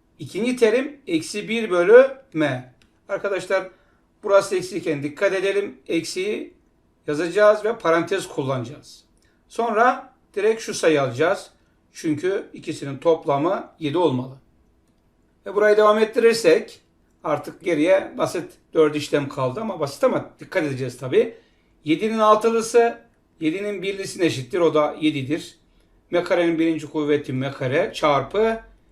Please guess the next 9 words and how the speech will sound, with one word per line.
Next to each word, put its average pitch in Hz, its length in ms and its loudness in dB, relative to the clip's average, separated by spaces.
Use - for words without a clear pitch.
eksi 156 400 -6
bir 220 120 -2
üssü - 440 -4
altı 170 720 2
bölü 196 460 4
M 165 220 0
üzeri 156 580 0
altı 147 360 2
eşittir. 233 600 -2